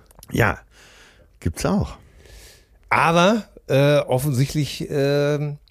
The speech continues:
Speaker 2: tja.
Speaker 1: Ja, was er zum Schluss schreibt,
Speaker 2: Was
Speaker 1: macht natürlich Mut, dass er sagt,
Speaker 2: Ja, genau.
Speaker 1: das führt dazu, dass ich, äh, einfach ein richtig, richtig guter Vater sein will.
Speaker 2: Ja, da habe ich aber auch, äh, das Irre ist, da habe ich mich auch lange drin verloren, ne?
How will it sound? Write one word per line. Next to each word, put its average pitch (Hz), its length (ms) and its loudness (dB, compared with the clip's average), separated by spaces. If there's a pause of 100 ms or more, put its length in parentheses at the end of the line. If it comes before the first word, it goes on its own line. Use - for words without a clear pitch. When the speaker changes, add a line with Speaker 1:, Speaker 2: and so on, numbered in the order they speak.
(720)
Speaker 2:
tja. 135 360 -4 (220)
Speaker 1:
Ja, 113 160 2
was 147 160 2
er 180 80 2
zum 165 140 2
Schluss 170 260 2
schreibt, - 280 0
Speaker 2:
Was 220 60 0
Speaker 1:
macht 123 200 2
natürlich 107 320 2
Mut, 101 280 2
dass 85 160 -2
er 87 280 0
sagt, 98 300 -4 (240)
Speaker 2:
Ja, 165 300 2
genau. 160 480 2
Speaker 1:
das 113 220 0
führt 143 280 2
dazu, 127 300 2
dass 110 180 2
ich, - 320 -10
äh, 107 220 0
einfach 95 300 -4
ein 90 80 -2
richtig, 95 400 0
richtig 85 280 -2
guter 78 240 0
Vater 78 320 -2
sein 73 320 -4
will. 73 140 -8 (1400)
Speaker 2:
Ja, 185 180 4 (260)
da 151 180 2
habe 170 140 2
ich 180 120 2
aber 165 160 2
auch, 165 280 2
äh, 151 180 -2 (220)
das 160 200 -2 (120)
Irre 214 240 2
ist, - 260 -2
da 147 160 0
habe 175 100 0
ich 151 100 0
mich 160 180 0
auch 180 200 -2
lange 170 320 2
drin 156 240 0
verloren, 151 680 0
ne? 104 340 0